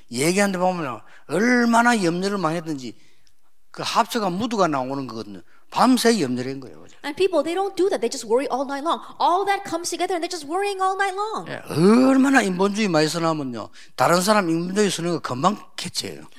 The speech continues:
Speaker 2: And they use hum-, so much humanism that they can tell right off when others are using
Speaker 1: 그건 캐치
Speaker 2: humanism.
Speaker 1: 못해요. 왜냐고 그거 안 쓰니까.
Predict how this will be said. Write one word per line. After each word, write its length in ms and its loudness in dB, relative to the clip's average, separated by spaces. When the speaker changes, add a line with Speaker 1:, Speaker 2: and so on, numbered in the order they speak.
Speaker 2:
And 80 -2
they 80 0
use 320 -2
hum-, 240 -10
so 160 -6
much 160 -4
humanism 560 -4
that 160 -6
they 80 0
can 160 -6
tell 320 0
right 240 0
off 160 0
when 80 -6
others 240 -2
are 80 -8
using 240 -10
Speaker 1:
그건 240 2
캐치 240 2
Speaker 2:
humanism. 80 2
Speaker 1:
못해요. 240 4
왜냐고 320 2
그거 80 6
안 160 6
쓰니까. 480 -2